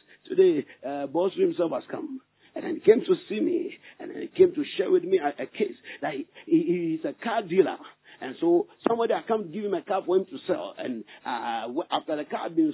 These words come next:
sto-, has been, uh, has been, uh, has been sold, two weeks later, it, it came out that it was a stolen car.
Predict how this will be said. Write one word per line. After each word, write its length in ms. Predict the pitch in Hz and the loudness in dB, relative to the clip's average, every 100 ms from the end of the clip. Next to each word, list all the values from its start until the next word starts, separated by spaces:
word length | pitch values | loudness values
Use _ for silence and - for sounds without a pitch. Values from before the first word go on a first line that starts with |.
| - | -4
sto-, 160 | - - | -8 -8
has 220 | - 139 | -8 -6
been, 200 | 131 139 - - 107 | -4 -6 -8 -12 -8
uh, 120 | 120 | -6
has 100 | 123 | -6
been, 240 | 135 135 | -6 -4
uh, 300 | 131 117 107 - - | -2 -2 -4 -10 -8
has 160 | 135 151 | -6 -4
been 180 | 143 - - | -4 -2 4
sold, 340 | - 123 - - - | 4 4 -6 -12 -10
two 120 | 226 | -8
weeks 180 | 233 175 | -6 0
later, 240 | 196 196 175 | 2 4 2
it, 220 | 170 156 | 0 0
it 100 | 156 - | -2 0
came 180 | 208 202 | 0 0
out 120 | 196 | 0
that 140 | 170 156 | -2 -4
it 100 | 143 | -6
was 120 | 127 | -8
a 140 | 131 | -2
stolen 300 | - 180 170 | 4 6 6
car. 300 | - - 269 | 0 -8 -10